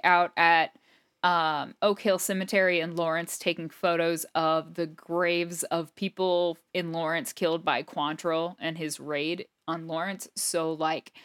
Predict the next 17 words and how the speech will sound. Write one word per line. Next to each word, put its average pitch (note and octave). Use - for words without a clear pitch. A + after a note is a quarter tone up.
um, E3+
right F#3+
side F#3
of D#3+
history D3
over D3+
here. D#3
Look F3+
at F#3+
these F#3
babies D#3+
who E3
were D#3
murdered D#3+
by E3
these D3+
bushwhackers. -